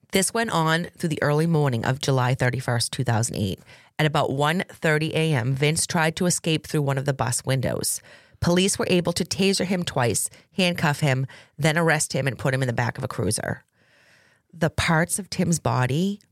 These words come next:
that were left were gathered and put into plastic bags.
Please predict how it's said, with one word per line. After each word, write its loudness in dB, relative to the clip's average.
that 0
were 0
left -2
were 0
gathered 0
and -8
put -6
into -6
plastic -4
bags. -4